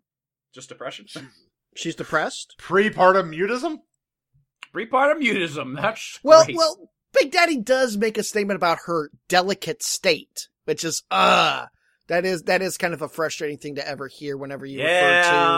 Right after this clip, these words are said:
Speaker 2: to a pregnant woman. "She's in a delicate position." Like,
Speaker 1: she's so fragile.
Speaker 2: you know,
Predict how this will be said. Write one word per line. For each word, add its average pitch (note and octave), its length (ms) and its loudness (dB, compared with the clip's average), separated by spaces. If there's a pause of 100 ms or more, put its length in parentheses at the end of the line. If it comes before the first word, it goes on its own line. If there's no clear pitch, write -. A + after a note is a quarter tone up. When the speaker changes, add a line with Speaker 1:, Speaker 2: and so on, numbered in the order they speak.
Speaker 2:
to - 80 -12 (140)
a D#3+ 80 -4
pregnant D3+ 540 -6
woman. C3 380 -8 (420)
"She's F#3 320 -4
in F#3+ 140 -2
a E3+ 100 -2 (140)
delicate F3+ 500 -6
position." C3+ 640 -6 (840)
Like, F3+ 160 -4
Speaker 1:
she's E3+ 140 -10
so F#3+ 100 -6
fragile. D3 600 -8 (100)
Speaker 2:
you C#4 180 -4
know, E4+ 380 -2